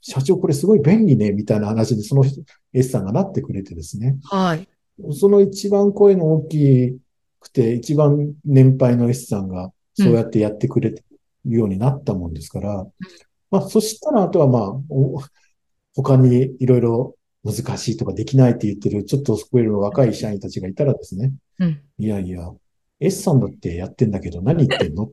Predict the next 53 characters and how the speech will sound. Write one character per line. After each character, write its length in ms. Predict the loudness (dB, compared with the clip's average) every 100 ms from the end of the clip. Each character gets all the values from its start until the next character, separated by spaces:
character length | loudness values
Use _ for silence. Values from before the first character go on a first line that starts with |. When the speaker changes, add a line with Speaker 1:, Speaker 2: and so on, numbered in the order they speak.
| _
Speaker 1:
て 80 | -12
い 260 | -10 0
う 40 | 2
で 100 | 2
す 100 | 0 -8 -6 -6 -6 -10
ね。 320 | -8 -2 0
Speaker 2:
な 200 | 0 0
る 140 | 0 0
ほ 240 | -2 -4
ど 180 | -4 -6
で 160 | -6
す。 600 | -6 -4 -2 0 -2 -4 -2
う 40 | 0
ん 40 |
う 40 | 0
ん。 360 | -2 -8 -10 _ _ -16 -14 -10
Speaker 1:
も 760 | -10 -8 -6 -6 -6 -8 -6 -4
う、 40 |
S 260 | -6 -4 0
さ 80 |
ん 100 | 0 4
も 140 | 4
打 60 | 4
て 120 | 4
て 140 | 4
る 100 | 4
の 120 | 6 4
に 100 | 2
打 120 | 0
て 140 | 0
な 120 | 2
い 40 | 2
っ 40 |
て 280 | 0 -6 -10 -4
ど 280 | 0 4 4
う 40 | 2
い 100 | 0
う 80 | 0
こ 140 | 0
と？ 220 | 2 4
み 120 | 4
た 160 | 4 2
い 60 | 2
な、 160 | -2 -6 -14 -16 -20 _ -8 -8 -12 -2
な 100 | 0
ん 480 | 0 -2 -2 -6 -8
か 160 | 2 4
で 120 | 4
す 120 | 4
ね、 160 | -2 -4 -6 -2 0
Speaker 2:
う 40 |
ん。 60 | 0
Speaker 1:
そ 240 | -6 -14